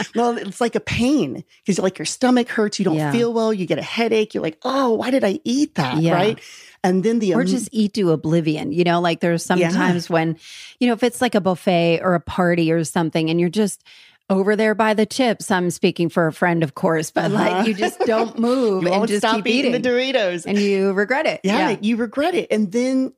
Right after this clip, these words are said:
Speaker 1: and then there's that, the hangover is also about the emotional pain. That's where you start shaming yourself. You
Speaker 2: Mm.
Speaker 1: feel guilt. It's like, "Why did I do that? Why, you know, what am I, you know, what am I, weak?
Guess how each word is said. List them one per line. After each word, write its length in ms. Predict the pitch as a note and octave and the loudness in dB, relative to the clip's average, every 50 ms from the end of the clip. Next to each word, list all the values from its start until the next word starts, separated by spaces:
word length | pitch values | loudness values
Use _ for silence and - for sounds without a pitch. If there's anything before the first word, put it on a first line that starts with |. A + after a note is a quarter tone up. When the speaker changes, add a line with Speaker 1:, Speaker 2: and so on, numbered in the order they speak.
| _ | _
Speaker 1:
and 200 | - A3 G#3 G3 | -2 -2 0 0
then 200 | G#3+ A#3+ B3 B3+ | 0 0 0 0
there's 240 | B3 A3+ G#3+ G3+ - | 0 0 -2 -2 -4
that, 420 | - - F#3+ F3 F3 E3+ E3+ D#3+ - | -4 -2 -2 0 0 -2 -2 -2 -2
the 80 | F3+ | -2
hangover 400 | F3+ G3+ G#3+ A3 A3+ G#3+ F#3 F3+ | 0 0 0 0 0 0 0 0
is 80 | E3+ - | -2 0
also 320 | - F3 F#3+ A3 - G3+ | -2 -2 -2 -2 -2 -2
about 240 | F3+ - D#3 D3 - | -2 -2 -2 -2 0
the 60 | D#3+ | 0
emotional 500 | D#3 D#3+ D#3+ E3 F3 - - - A3+ E3 | 0 2 2 2 0 0 0 0 0 0
pain. 340 | D3 - - D3+ C3+ C#3 C3+ - | 0 0 -2 -2 -2 -2 -4 -2
That's 280 | D#3 E3 F3+ G#3 - | -2 0 0 -2 -2
where 80 | - G#3 G3+ | -4 -2 -2
you 80 | F#3+ | -2
start 260 | F3+ - F#3 D#3+ D#3 - | -2 0 0 -2 0 -2
shaming 400 | - - F3 F#3+ A3+ B3 B3 G#3+ | 0 0 2 2 4 4 4 2
yourself. 500 | D#3 D3+ - - D3 C3+ - - - _ _ - - - - - | 2 0 -2 -4 -4 -6 -6 -8 -12 _ _ -20 -20 -20 -14 -4
You 200 | D#3 F3 G3 G3+ | 0 2 2 2
Speaker 2:
Mm. 100 | F3 E3 | 2 2
Speaker 1:
feel 180 | F3+ G3 F3 F3 | 2 2 2 0
guilt. 420 | C#3 - G3+ A3+ B3 G3+ D#3 - | -2 0 2 2 2 2 0 -2
It's 80 | - - | -6 -10
like, 100 | - E3 | -10 -6
"Why 220 | - F3 G#3 G#3+ A#3 | -4 -2 -2 0 0
did 160 | G#3+ B3+ A#3+ | 0 0 0
I 80 | A#3+ A#3 | -2 -2
do 220 | G#3+ B3+ C4+ D4 | 0 0 0 0
that? 240 | B3+ G#3 E3 - - | 2 2 0 0 0
Why, 180 | - G3+ - - - - - - - - | -2 -4 -4 -6 -10 -18 -20 -20 -4 -2
you 80 | A3 | 0
know, 80 | A3 A#3+ | 0 2
what 160 | A#3 C#4 C4 | 0 0 0
am 100 | D4 D4 | 2 2
I, 160 | G#3 F3 F3+ - | 2 0 0 -2
you 160 | - - G3+ | -2 -2 0
know, 60 | F#3+ F#3 | 0 2
what 120 | F#3 G#3 | 2 2
am 80 | A3 G3+ | 2 2
I, 80 | D#3 | 0
weak? 460 | D3+ C#3 F3 G#3 C#4+ D#4 - - - | 0 0 0 0 0 -2 -4 -12 -20